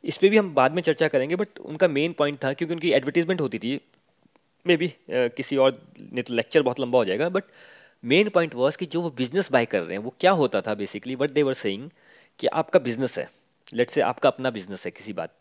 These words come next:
कोई, and you know, you are, अ, controlling it, आप चला रहे हैं वो बिजनेस, but you want to be very, you love that business, but you want to be now very safe, क्योंकि world is a very dangerous place। आपको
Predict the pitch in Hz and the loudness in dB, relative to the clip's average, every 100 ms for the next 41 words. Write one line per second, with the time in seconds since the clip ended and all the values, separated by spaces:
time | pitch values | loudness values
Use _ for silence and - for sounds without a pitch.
0 | _ 107 101 92 _ _ _ _ _ _ | _ -6 -6 -8 _ _ _ _ _ _
1 | _ _ _ _ _ _ - 151 170 180 | _ _ _ _ _ _ -6 -2 0 2
2 | 214 - - - 160 165 156 147 - _ | 0 -2 -10 0 4 4 4 2 -2 _
3 | _ - - - 143 131 151 165 156 143 | _ -10 -8 -6 -6 2 4 4 0 0
4 | 135 123 - 127 135 143 123 110 107 117 | 0 -2 0 2 4 2 -2 -4 -8 -8
5 | 170 - 175 - _ _ _ _ _ _ | -6 -2 -2 -2 _ _ _ _ _ _
6 | _ _ _ _ - 139 147 180 185 214 | _ _ _ _ -8 -4 0 0 0 -2
7 | 208 170 185 190 - - - 180 170 196 | 0 2 2 0 -6 -16 -4 0 2 4
8 | 160 113 104 92 90 - _ _ _ _ | 2 0 -6 -8 -14 -16 _ _ _ _
9 | _ _ _ _ _ - 147 160 180 202 | _ _ _ _ _ -6 -2 0 0 0
10 | 214 202 202 175 185 - 151 156 175 214 | 0 2 2 2 0 0 0 0 -6 -6
11 | 151 113 151 180 190 175 185 135 131 170 | 2 4 4 2 0 -2 0 0 2 0
12 | - 104 90 - - _ _ _ _ _ | -2 -6 -8 -10 -20 _ _ _ _ _
13 | _ 120 131 - 151 | _ -12 -6 0 0